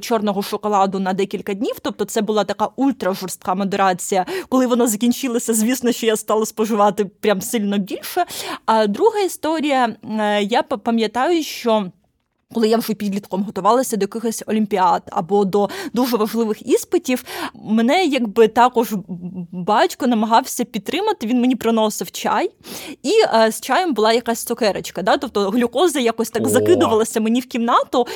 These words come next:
Speaker 1: в той момент, коли я була на піку свого інтелектуального напруження. Зараз моє життя,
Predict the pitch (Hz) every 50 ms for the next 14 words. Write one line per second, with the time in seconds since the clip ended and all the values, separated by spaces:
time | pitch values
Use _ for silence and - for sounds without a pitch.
0 | - 339 - - - 254 285 254 247 233 269 415 453 - - 285 247 240 262 285
1 | 349 302 226 214 214 233 254 320 285 233 254 277 - - - 339 - 277 - -
2 | 214 226 240 247 247 - 226 202 - - 190 196 214 214 214 214 214 214 208 202
3 | - 185 196 185 170 - 175 175 - - 185 - 214 247 349 392 403 - - -
4 | 220 226 208 233 262 220 214 226 - - 254 247 311 311